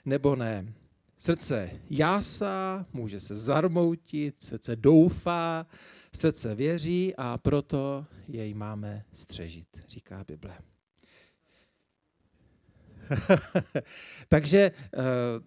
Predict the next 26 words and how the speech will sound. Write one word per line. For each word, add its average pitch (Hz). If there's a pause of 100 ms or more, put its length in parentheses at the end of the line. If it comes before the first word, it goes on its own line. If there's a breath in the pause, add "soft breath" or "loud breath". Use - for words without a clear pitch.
(120)
když -
se 240
podíváme 233
do 202
jednoho 214
místa 175
ve 143
Starém 196
zákoně, 147
eh, 117
prorok 165
Jeremiáš 165
v -
sedmnácté 147
kapitole 139
v 127
devátém 131 (100)
až 120
desátém 135
verši 123 (520 loud breath)
říká 139
velmi 165
tvrdou 147
výpověď, 131
která 147
ale 123